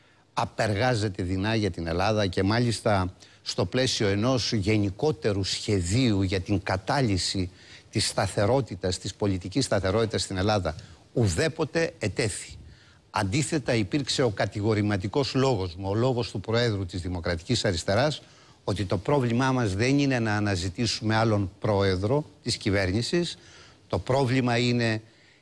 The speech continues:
η εξέβρεση του κοινού πολιτικού τόπου για την αναγκαία κυβερνητική συνεργασία. Οτιδήποτε άλλο λέγεται είναι προσχηματικό, αλλά αυτό το πρόσχημα δεν είναι ικανό για να πείσει.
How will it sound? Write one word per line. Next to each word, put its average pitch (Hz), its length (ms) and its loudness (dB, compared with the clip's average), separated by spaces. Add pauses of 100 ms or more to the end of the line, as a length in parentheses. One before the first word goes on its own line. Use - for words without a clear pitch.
(140)
η 113 160 2
εξέβρεση 139 760 0
του 117 220 -2
κοινού 120 400 2
πολιτικού 107 600 0 (720)
τόπου 170 560 -2
για 104 260 0
την 110 220 -2
αναγκαία 107 480 2
κυβερνητική 98 640 -4
συνεργασία. 92 720 0 (520)
Οτιδήποτε 135 640 2
άλλο 131 200 2
λέγεται 147 580 0 (320)
είναι 143 240 2
προσχηματικό, 107 920 -2 (120)
αλλά 113 220 2
αυτό 110 220 -2
το 117 120 -2
πρόσχημα 127 520 0
δεν 127 240 2
είναι 120 160 2
ικανό 107 420 2
για 104 160 0
να 95 120 0
πείσει. - 400 -8